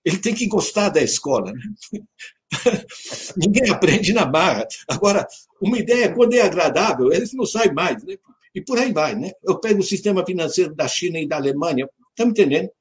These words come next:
Ou seja, no-, tamo num mundo em transformação, nós temos que nos dar ao trabalho de ver o que funciona, como, em que lugar,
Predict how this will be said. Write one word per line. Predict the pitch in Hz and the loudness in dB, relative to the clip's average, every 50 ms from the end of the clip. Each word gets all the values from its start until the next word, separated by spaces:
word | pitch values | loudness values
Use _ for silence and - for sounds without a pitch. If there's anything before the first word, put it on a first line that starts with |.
| _ _ _ _ _ _ _ _ - | _ _ _ _ _ _ _ _ 2
Ou | 196 196 | 2 4
seja, | - - 226 208 - 165 135 - - - - _ _ _ _ - | 6 8 8 8 8 4 0 -6 -8 -14 -20 _ _ _ _ -4
no-, | 156 208 233 233 233 - _ _ | 0 0 0 -2 -4 -12 _ _
tamo | - 214 240 247 233 | 2 4 6 8 8
num | 208 196 202 | 10 10 10
mundo | 208 202 214 226 226 226 | 10 10 8 8 6 6
em | 196 185 | 4 4
transformação, | 196 196 185 - - 185 151 123 123 - - 147 147 156 160 - - | 6 4 4 4 2 0 0 0 -4 -4 -4 -6 -6 -8 -8 -10 -8
nós | 147 165 170 - | -4 -4 -2 0
temos | - 220 214 202 | 2 2 2 2
que | - 220 208 | 2 2 6
nos | 190 190 - | 6 6 6
dar | 208 208 208 | 4 2 4
ao | 214 208 | 4 2
trabalho | - 185 170 160 170 170 165 143 | 2 2 -2 0 0 0 0 0
de | 143 156 | -2 2
ver | 170 180 175 - - | 2 2 2 0 -2
o | 196 - | -6 -6
que | - - 254 262 | -2 0 0 0
funciona, | 220 - 214 202 170 - - 190 208 196 180 151 131 | 0 2 2 2 2 2 4 4 4 4 4 2 -2
como, | - - - 208 202 180 139 113 107 - | -4 0 2 2 2 2 0 -4 -8 -6
em | 160 143 143 | -6 -6 -6
que | - 240 233 | -4 -4 0
lugar, | 214 156 131 123 151 165 185 202 | 2 2 2 2 0 -2 -2 -4